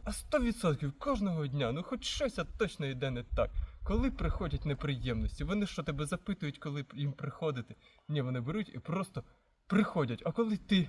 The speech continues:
вже відчув таке зранку, то будь-що, що буде приходити до тебе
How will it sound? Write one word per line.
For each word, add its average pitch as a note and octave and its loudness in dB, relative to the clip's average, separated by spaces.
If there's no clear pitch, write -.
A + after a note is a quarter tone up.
вже C3+ 2
відчув G3 0
таке F3 -4
зранку, A3 0
то G3+ 6
будь-що, G#3 2
що E3+ -2
буде D#3 0
приходити D3+ 0
до C#3 -2
тебе C3+ 2